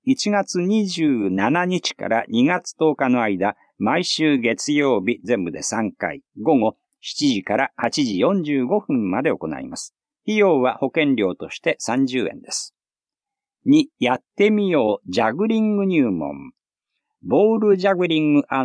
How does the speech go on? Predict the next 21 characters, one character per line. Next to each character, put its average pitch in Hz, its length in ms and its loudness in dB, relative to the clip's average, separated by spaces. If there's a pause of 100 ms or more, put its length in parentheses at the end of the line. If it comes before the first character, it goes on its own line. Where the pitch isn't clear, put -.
(720)
デ 95 140 -2
ィ 120 180 2
ア 151 80 0
ボ 113 200 0
ロ。 80 180 -8 (880)
対 196 140 2
象 185 240 4
は 147 140 4
区 - 160 -2
内 180 360 2
在 143 260 2
住 127 260 0
在 107 280 -2
勤 95 280 -2
在 147 280 -2
学 160 260 -4
の 110 160 0
方。 - 300 -16 (880)
日 147 280 4
程 202 240 4
は 156 200 2